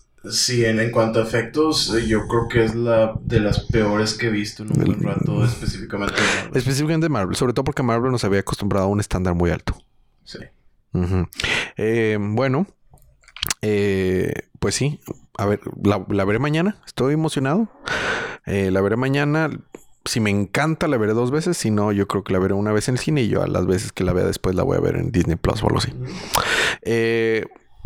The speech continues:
Speaker 2: repito la dinámica. Comparten el podcast en cualquier red social. Mándenos captura de, de, de la que lo compartieron. Se ganan un boleto doble para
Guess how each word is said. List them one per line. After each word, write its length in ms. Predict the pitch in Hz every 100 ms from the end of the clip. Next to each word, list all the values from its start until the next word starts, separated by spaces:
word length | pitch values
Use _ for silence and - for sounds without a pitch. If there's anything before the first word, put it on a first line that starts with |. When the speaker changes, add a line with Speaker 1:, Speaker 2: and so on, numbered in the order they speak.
| - - -
Speaker 2:
repito 360 | 180 110 113 120
la 80 | 127
dinámica. 400 | 143 170 175 180
Comparten 400 | 120 104 104 151
el 80 | 135
podcast 440 | 147 - 180 170
en 60 | 127
cualquier 280 | 113 113 139
red 120 | 147
social. 320 | 143 139 170
Mándenos 400 | 143 123 135 139
captura 500 | - - - 135 135
de, 180 | 131 117 107
de, 320 | 107 101 92
de 180 | - 101
la 100 | 95
que 100 | 110
lo 60 |
compartieron. 420 | 110 117 117 175 175
Se 80 | 107
ganan 200 | 110 127
un 60 |
boleto 320 | 131 135 - 156
doble 400 | 156 165 180 - - - - - - -
para 800 | 135 143 139 143 147 147 160 _